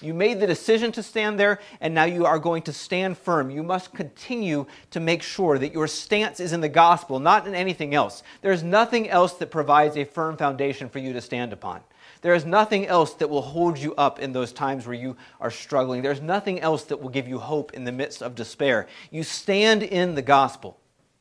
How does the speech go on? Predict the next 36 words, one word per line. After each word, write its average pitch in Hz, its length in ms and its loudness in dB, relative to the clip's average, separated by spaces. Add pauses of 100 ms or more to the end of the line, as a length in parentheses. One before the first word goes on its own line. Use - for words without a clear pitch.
(680)
And 131 180 -8
this 190 320 4
is 156 160 -8
part 185 320 4
of 151 100 -6
the 143 80 -2
good 147 200 -2
news, 160 200 0
that 123 140 -6
this 185 160 0
is 175 100 0
our 147 240 4
ongoing 170 640 4
life 156 320 4
in 135 180 -6
Christ. 135 460 4 (240)
We 180 100 -6
continue 196 580 -4
to - 120 -10
stand 147 640 0 (240)
in 180 220 -2
that 151 220 0
gospel 123 480 2
in 123 80 -4
which 135 160 -8
we 139 100 -4
initially 151 480 -6
received. 120 640 -8 (3500)
Then 135 420 -2 (1120)
it - 80 -10
doesn't 139 280 -4
cease - 340 -8
to - 80 -8
work 180 320 -2
in 110 100 -4
us 95 300 -12